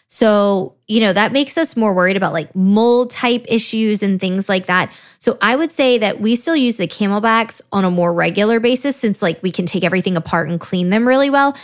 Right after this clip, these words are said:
But then the Contigos are what we use, you know, for a, like, a longer outing and s-, more specifically travel.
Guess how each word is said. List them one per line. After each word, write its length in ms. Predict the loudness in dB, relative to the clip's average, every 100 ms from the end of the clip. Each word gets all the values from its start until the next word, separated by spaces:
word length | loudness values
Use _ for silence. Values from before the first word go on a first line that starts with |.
| -16 -2
But 140 | 0
then 140 | 2 0
the 100 | 0
Contigos 880 | 0 0 2 2 2 2 2 0 -2 0
are 580 | 2 2 2 0 -2 -4
what 300 | -2 0 0
we 100 | -2
use, 500 | 0 2 0 -2 -8 -20 -4
you 120 | 0
know, 100 | 2
for 440 | 0 0 0 0 -4
a, 60 | -4
like, 400 | -4 -2 0 2
a 60 |
longer 360 | 2 2 0 0
outing 460 | 2 2 0 -2 -2
and 340 | -2 -2 -4
s-, 140 | -4
more 220 | 0 2 0
specifically 680 | -2 -4 -2 -2 -4 -6
travel. 560 | -8 -6 -6 -6 -10